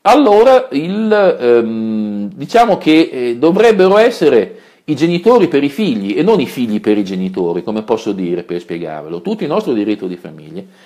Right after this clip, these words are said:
ancora oggi è regolamentato, nonostante che siamo in un'epoca di divorzismo,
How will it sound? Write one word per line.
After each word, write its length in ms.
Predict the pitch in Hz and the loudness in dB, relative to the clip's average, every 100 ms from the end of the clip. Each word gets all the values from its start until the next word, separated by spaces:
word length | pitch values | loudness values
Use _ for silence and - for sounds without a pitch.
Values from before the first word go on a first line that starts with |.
| _ | _
ancora 480 | - 147 196 170 104 | -4 0 2 2 2
oggi 420 | 87 85 101 135 - | 2 -2 -2 -2 2
è 340 | 143 95 95 | 2 2 -2
regolamentato, 840 | 92 139 123 98 98 98 87 87 98 | -6 0 2 2 0 -4 -2 -2 -2
nonostante 640 | 95 104 - 143 151 104 | -4 -4 0 2 2 -2
che 80 | - | -12
siamo 380 | - 107 123 98 | -4 0 0 -2
in 80 | 87 | -6
un'epoca 460 | 90 113 92 92 | -6 -8 -8 -10
di 100 | 87 | -8
divorzismo, 840 | 85 85 85 - 95 101 92 90 | -8 -8 -10 -10 -8 -6 -6 -8